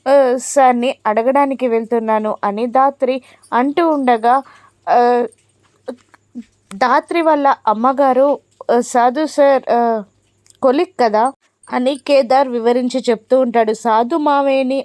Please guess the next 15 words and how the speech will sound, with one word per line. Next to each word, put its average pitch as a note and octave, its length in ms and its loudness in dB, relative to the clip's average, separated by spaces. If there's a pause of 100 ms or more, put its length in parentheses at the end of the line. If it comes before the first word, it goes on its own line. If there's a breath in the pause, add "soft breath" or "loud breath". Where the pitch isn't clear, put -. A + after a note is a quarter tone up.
అడిగి A3 460 -2
జేడీకేడీలని B3 1120 -2 (380 loud breath)
ఈ B3+ 100 0
కేసు B3+ 600 0
ఇన్వెస్టిగేషన్ C4 920 -2
చేయమని A#3 420 2
బ్రతిమిలాడుతాను," A3+ 1200 0 (120)
అని, G#3+ 340 -4 (420 loud breath)
ఆ, C#4 300 2 (200)
జగదాత్రి C#4+ 600 2
చెప్పగానే, B3 760 0 (100)
"అలాగే," C4+ 480 2
అని B3 240 2
ఒప్పుకుంటుంది A#3+ 760 -2
కౌశికి. B3+ 520 -2